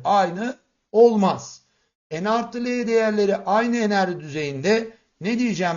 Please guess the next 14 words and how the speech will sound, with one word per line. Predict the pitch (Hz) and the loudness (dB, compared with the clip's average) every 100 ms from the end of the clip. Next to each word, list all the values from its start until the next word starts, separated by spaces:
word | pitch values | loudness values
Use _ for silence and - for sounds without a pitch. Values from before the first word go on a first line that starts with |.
| 160 | -2
ben? | 208 233 - | -2 -2 -8
N'leri | 175 185 185 190 226 | -6 -4 -2 0 2
aynı, | 220 185 151 202 247 - - | 4 2 0 -4 -6 -8 -12
L'leri | 151 196 214 233 247 | -6 -4 -2 -2 -2
farklı | 190 180 - 165 | 0 0 -2 -10
olduğundan | 151 143 131 127 | -8 -8 -8 -8
enerjileri | 143 160 180 185 160 196 226 | -10 -4 -2 -2 -2 -4 0
de | 208 | 2
aynı | 165 147 131 | 2 0 -6
olmaz. | 123 117 170 214 - - _ _ _ | -8 -4 -4 -4 -6 -18 _ _ _
Ancak | - 226 214 190 - - | -4 -4 0 0 -2 -4
alabilecekleri | 160 196 214 226 226 196 226 - 233 262 | -2 0 -2 -4 -6 -6 -8 -8 -6 -4
elektron | 233 220 220 196 185 | -4 -4 -4 -4 -4
sayısı. | 127 143 127 123 92 | -4 -8 -8 -10 -14